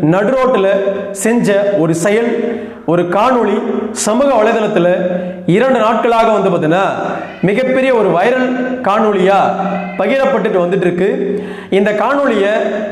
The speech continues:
பல வன்னிய குல சத்திரிய சொந்தங்கள் வந்து நேற்றிருந்து எனக்கு எடுத்து அனுப்பி,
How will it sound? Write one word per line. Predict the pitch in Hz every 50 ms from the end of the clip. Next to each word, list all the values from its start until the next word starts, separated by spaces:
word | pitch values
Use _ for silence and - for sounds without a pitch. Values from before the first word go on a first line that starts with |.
| - -
பல | - 190 208 202
வன்னிய | 196 208 240 277 294
குல | 269 262 247 233
சத்திரிய | 254 226 - - 208 202 196 - 214
சொந்தங்கள் | 208 214 240 226 214 208 190
வந்து | 170 170 165 175 196 185 151 127 190 190 196 175 156
நேற்றிருந்து | 185 233 262 254 - 233 214 196 190 175 170 196 220 - 196 - - - - - - -
எனக்கு | 175 185 202 208 190 190
எடுத்து | 196 226 277 277 - 220
அனுப்பி, | 196 202 202 - - 196 196 208 - - 196 196 -